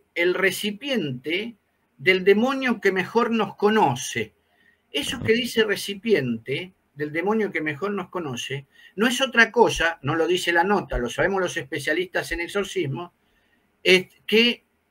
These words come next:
Speaker 1: es el contenedor de demonios, don Alex. Existen los contenedores de demonios, ¿eh? Se hacen, se invoca y se hacen, se logran construir. O sea, esta persona sabe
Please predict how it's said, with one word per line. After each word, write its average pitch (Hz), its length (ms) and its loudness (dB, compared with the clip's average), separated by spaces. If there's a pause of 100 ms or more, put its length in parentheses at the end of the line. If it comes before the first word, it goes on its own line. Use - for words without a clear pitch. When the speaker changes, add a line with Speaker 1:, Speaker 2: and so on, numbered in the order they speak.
Speaker 1:
es 240 280 2
el 208 200 0
contenedor 214 760 6
de 247 100 2
demonios, 165 720 2
don 147 200 -6
Alex. 107 420 -6 (200)
Existen 233 640 -2
los 175 180 -2
contenedores 180 800 0
de 185 100 2
demonios, 120 760 -4 (260)
¿eh? 233 280 -2 (260)
Se - 280 2
hacen, 104 680 0 (300)
se - 180 -8
invoca 214 440 4
y 160 80 0
se 175 200 0
hacen, 117 340 0
se 131 160 -6
logran 196 520 2 (300)
construir. 160 720 0
O 147 80 -2
sea, 202 280 2
esta 214 300 -2
persona 202 760 -4 (340)
sabe 175 720 0